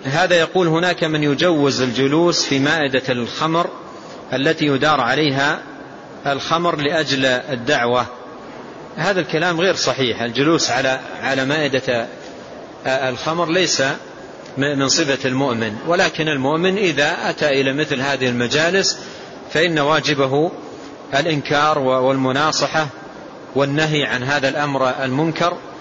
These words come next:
أما ال-، المجالسة معهم على هذا المنكر فلا يجوز.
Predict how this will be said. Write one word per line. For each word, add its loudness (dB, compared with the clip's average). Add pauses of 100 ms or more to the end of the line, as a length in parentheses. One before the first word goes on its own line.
(400)
أما 2
ال-، -2
المجالسة 2
معهم 0
على 0
هذا -2
المنكر -2 (100)
فلا 2
يجوز. 0